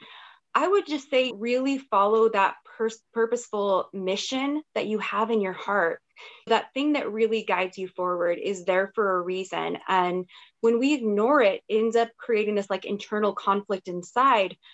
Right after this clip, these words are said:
where no matter what we pursue, it might not feel like it's fully aligned for you. And so a lot of times what women who have that, that pull on their heart to do something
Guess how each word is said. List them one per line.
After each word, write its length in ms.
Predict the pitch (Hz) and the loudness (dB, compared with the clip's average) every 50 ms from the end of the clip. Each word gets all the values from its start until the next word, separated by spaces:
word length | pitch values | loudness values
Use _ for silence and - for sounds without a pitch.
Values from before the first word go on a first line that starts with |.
| - _ _ _ - | -20 _ _ _ 0
where 200 | 220 214 208 208 | 0 2 4 4
no 140 | 220 214 | 2 2
matter 260 | 208 214 214 226 226 220 | 2 2 2 2 4 4
what 160 | 214 208 - | 4 2 2
we 160 | 214 208 190 _ | 0 -4 -8 _
pursue, 840 | - 214 185 - - _ - - 359 359 277 220 202 196 190 190 196 _ _ _ _ _ _ - | -10 -10 -10 -10 -12 _ -6 -2 0 4 4 4 2 2 -4 -6 -8 _ _ _ _ _ _ 0
it 260 | - 233 226 220 - | 2 2 2 2 -2
might 300 | 220 220 208 220 247 - | -6 -4 -2 -2 -4 -4
not 240 | - 269 262 254 - - _ | -2 0 0 0 -2 -4 _
feel 240 | - 240 262 269 254 | -6 -4 -2 0 2
like 200 | 254 226 226 233 | 2 0 0 -2
it's 200 | 220 220 - _ - | -6 -6 -8 _ -12
fully 280 | - 196 196 208 214 202 | -8 -6 -4 -2 -2 -2
aligned 420 | 190 185 185 180 180 190 196 185 | -2 -2 -2 -4 -4 -4 -6 -10
for 160 | - - 180 | -14 -14 -14
you. 360 | 170 156 147 - - - - _ _ _ _ _ _ _ - | -10 -8 -8 -8 -8 -10 -14 _ _ _ _ _ _ _ 0
And 200 | 214 220 226 214 | 2 2 2 2
so 400 | - - - 226 226 220 214 - | 0 0 2 4 6 6 4 4
a 60 | - | 4
lot 280 | 220 226 220 226 247 269 | 4 4 6 4 4 2
of 120 | 277 269 | 0 -6
times 420 | - 226 214 202 196 196 196 196 - | -6 -6 -4 -4 -4 -4 -6 -10 -6
what 260 | 196 196 185 - - - | -2 -2 -2 -2 -4 -6
women 360 | 190 214 220 240 240 233 226 | -2 -2 0 0 0 0 0
who 140 | 220 226 202 | 0 -2 -2
have 320 | 202 202 196 196 196 190 - | 0 0 2 2 2 0 0
that, 240 | 185 175 175 - - _ _ - | 0 2 2 0 -4 _ _ -4
that 160 | 185 165 - - _ - | -4 -4 -4 -8 _ 0
pull 140 | 254 240 | 2 2
on 120 | 226 214 208 | 4 4 2
their 80 | 190 | -2
heart 260 | 180 190 190 185 - - | -2 -2 -2 -2 -2 -8
to 100 | 202 - - | -16 -14 -10
do 100 | 196 202 | -10 -10
something 420 | 202 - 202 196 - 185 180 175 | -6 -6 -8 -6 -6 -8 -8 -8